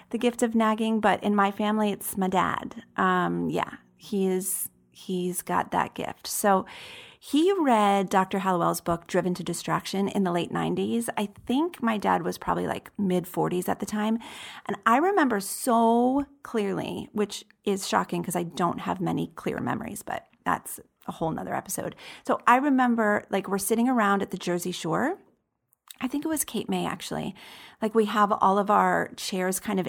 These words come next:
in a circle, and he's reading the symptoms out loud. Maybe he, like, printed the symptoms off the internet or something. And, um, we were all, like,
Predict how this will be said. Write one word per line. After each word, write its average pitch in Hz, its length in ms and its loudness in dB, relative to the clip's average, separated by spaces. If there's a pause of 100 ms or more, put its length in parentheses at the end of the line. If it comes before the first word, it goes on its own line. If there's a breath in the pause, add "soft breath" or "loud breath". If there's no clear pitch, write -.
in 196 100 2
a 180 60 0
circle, 185 640 -2 (400 loud breath)
and 196 440 2
he's 226 360 -2
reading 226 440 2
the 240 100 2
symptoms 190 640 -2
out 180 260 2
loud. - 400 0
Maybe 196 440 0
he, 196 200 -4
like, 180 240 -4
printed 180 320 -4
the 170 80 -6
symptoms 170 400 -4
off - 140 -4
the - 100 -8
internet - 320 -2
or 185 60 -6
something. 180 380 -4 (560 loud breath)
And, 202 580 4
um, 175 480 0 (120)
we 226 280 0
were 294 340 0 (120)
all, 175 240 0
like, 170 240 -6